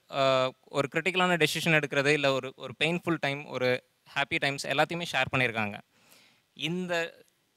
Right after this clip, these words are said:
பிரிஞ்சிருந்த கொஞ்ச நாள்ல என்ன ஆச்சு அப்படின்னா, எனக்கு நான் ஷேர் பண்ணணும்னு சொல்லி வரும்போது, when I, when I was about to text or when I was about to call, "It's no more for you." That's a pain.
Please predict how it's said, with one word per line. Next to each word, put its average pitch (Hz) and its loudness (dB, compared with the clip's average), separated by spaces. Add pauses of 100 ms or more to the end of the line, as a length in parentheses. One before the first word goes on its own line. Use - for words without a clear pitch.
(480)
பிரிஞ்சிருந்த 214 0
கொஞ்ச 170 -2
நாள்ல 165 4
என்ன 151 2
ஆச்சு 165 2
அப்படின்னா, 127 -2
எனக்கு 156 2
நான் 151 4 (100)
ஷேர் 180 4 (160)
பண்ணணும்னு 185 6
சொல்லி 170 0
வரும்போது, 151 0 (460)
when 135 2
I, 151 -2
when 147 -6
I 151 0
was - -6
about 170 2
to 160 0
text - -4
or 131 -4
when 139 2
I 151 0
was 143 2
about 160 2
to 147 2
call, 127 6 (600)
"It's - -4
no 160 8
more 147 4 (340)
for 131 2
you." 117 -8 (1700)
That's 180 2
a 196 4
pain. 120 0